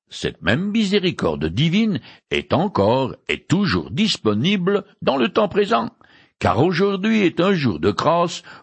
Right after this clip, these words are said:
pour quiconque veut bien se donner la peine de la demander. Au quatrième chapitre du livre de la Genèse, il y a un tout petit passage que j'aime énormément et qui dit, «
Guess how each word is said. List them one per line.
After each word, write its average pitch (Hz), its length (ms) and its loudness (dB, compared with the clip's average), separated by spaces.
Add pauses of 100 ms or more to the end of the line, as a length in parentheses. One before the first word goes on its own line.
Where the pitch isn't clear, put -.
pour - 220 0
quiconque 131 640 0 (280)
veut 73 180 -2
bien 104 360 0
se 143 140 -4
donner 160 300 -2
la 156 120 2
peine 160 380 -4
de 160 60 2
la 175 160 0
demander. 175 600 -2 (1000)
Au 240 100 -2
quatrième 98 540 0
chapitre 170 560 -2
du 170 200 -4
livre 208 480 2
de 156 120 0
la 87 140 2
Genèse, 65 540 -8 (760)
il 165 180 2
y 208 60 4
a 220 320 0
un 127 180 2 (320)
tout 359 140 0
petit 185 280 -4
passage 214 600 0
que 101 140 0
j'aime 85 260 -2 (160)
énormément 131 800 -2 (260)
et 208 160 -2
qui 220 140 -2
dit, « 240 380 -2